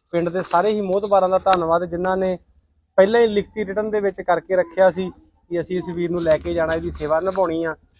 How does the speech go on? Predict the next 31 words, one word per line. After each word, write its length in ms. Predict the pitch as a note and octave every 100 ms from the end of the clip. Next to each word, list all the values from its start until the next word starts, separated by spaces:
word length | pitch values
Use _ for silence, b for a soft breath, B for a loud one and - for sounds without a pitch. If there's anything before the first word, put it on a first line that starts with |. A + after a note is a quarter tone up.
| _
ਤੇ 60 | -
ਸਾਰੇ 280 | - D#3 F3+
ਨਗਰ 280 | E3 D#3
ਨੇ, 200 | D#3 D#3+
ਅਹ, 400 | D3+ - - C#3+
ਜਿੰਨੇ 260 | C3+ C#3 D3+
ਵੀ 120 | E3+
ਵੀਰ 200 | D#3+ D#3+
ਖੜੇ 280 | D3 C#3 D#3
ਨੇ, 140 | D#3+ D#3 _ _ -
ਸਾਰੇ 180 | F3+ A3
ਨਗਰ 300 | G3+ F#3 G3
ਦਾ 100 | A3+
ਹੀ 80 |
ਸਾਥ 280 | G3+ F3 F3
ਹੈ 60 | F#3
ਜੀ। 100 | G3
ਭੁੱਲਾ 260 | G3+ F#3
ਚੁੱਕਾਂ 280 | D3 D3+ F3+
ਦੀ 120 | F3+
ਖਿਮਾ 240 | D3 D3+ D#3
ਚਾਹੁੰਦੇ 260 | D#3+ E3
ਆ, 60 | F3
ਗੁਰੂ 200 | D3+ D#3
ਸਾਹਿਬ 180 | E3+ D#3+
ਚੜ੍ਹਦੀ 320 | F3 F#3 G3
ਕਲਾ 200 | D#3+ D3
'ਚ 60 | C#3
ਰੱਖਣ। 280 | C3 -
ਚੱਲੀਏ 280 | - F3 C4
ਜੀ, 120 | C4+